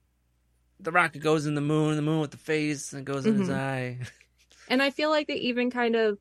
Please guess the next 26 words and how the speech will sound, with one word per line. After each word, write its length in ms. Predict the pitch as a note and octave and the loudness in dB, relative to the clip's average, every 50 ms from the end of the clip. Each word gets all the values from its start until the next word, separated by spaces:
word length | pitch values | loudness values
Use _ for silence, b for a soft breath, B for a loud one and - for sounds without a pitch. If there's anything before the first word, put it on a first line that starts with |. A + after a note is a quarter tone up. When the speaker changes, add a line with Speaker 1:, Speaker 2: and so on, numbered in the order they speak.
| - - | -6 -6
Speaker 2:
um, 300 | A3 G#3+ G#3 G3+ G3 G3+ | -4 -2 -2 -2 -4 -4
showed 320 | G#3 - - G#3+ G#3 G#3 | -6 -4 -2 -2 0 0
it, 180 | G3+ F#3 - - | 0 -2 -2 -6
too, 400 | - - A3 A3 G#3+ G#3 G#3 G3+ | -8 -4 -2 0 2 2 2 2
with 360 | G3 G3 F#3 G3+ - - - | 0 0 -2 -4 -8 -10 -8
the 100 | - G3 | -8 -8
choice 440 | F#3+ - - G3+ F#3 F#3+ F#3+ - - | -8 -6 -4 -2 0 0 0 -2 -2
of, 320 | E3+ F3 F3+ F3 E3+ E3+ - _ _ _ _ _ _ _ _ _ | 0 0 2 0 0 -2 -6 _ _ _ _ _ _ _ _ _
so 360 | - - - G#3 G3+ F#3+ F3+ F3 | -8 -2 2 2 4 4 4 4
at 180 | F#3 F#3 - | 4 2 0
the 180 | G3 D#3+ - - - | -2 -6 -6 -4 -2
end, 480 | G#3+ A3 A3+ A#3 A#3+ B3 B3+ B3+ B3+ - - | 0 2 2 2 2 2 0 -2 -4 -4 -4
um, 540 | G#3 G3+ F#3+ F#3 F3+ F3 F3 F3 F#3+ A3 - _ _ _ _ _ _ _ _ _ _ _ _ _ _ _ _ - | -2 -2 -2 -2 -4 -4 -6 -8 -10 -12 -14 _ _ _ _ _ _ _ _ _ _ _ _ _ _ _ _ 0
they, 320 | G3 G3 F#3+ F#3+ F#3 - - - - - | 2 4 4 4 2 -2 -4 -8 -6 0
they 120 | A3+ A#3 G#3 | 0 2 2
do 180 | F#3+ F3 D#3+ | 2 2 2
it, 280 | D#3+ E3 E3+ - - - _ _ - | 2 0 0 -2 -4 -8 _ _ -4
and 200 | F#3 F3+ F3 F3 | -2 -2 0 0
then, 220 | F3 F3 F3 E3+ E3+ | 0 0 -2 -2 -2
um, 320 | E3+ E3+ E3+ E3 F3 F#3+ - | -2 -2 -2 -2 -4 0 2
it 80 | A3 | 2
was 120 | A3+ G#3 - | 2 2 2
very 200 | G#3+ G#3 G#3+ A3 | 2 2 2 2
tasteful. 600 | - F#3+ F3 - - - E3+ E3+ E3+ F3 G3+ - _ _ _ _ _ _ _ _ _ - - F#3+ | 0 -2 -2 -2 -4 -6 -4 -4 -4 -4 -6 -8 _ _ _ _ _ _ _ _ _ -2 0 2
Speaker 1:
Yeah. 120 | F#3+ F#3 | 2 2
Speaker 2:
Um, 220 | F3+ F3+ F3 F3 | 2 0 -2 -4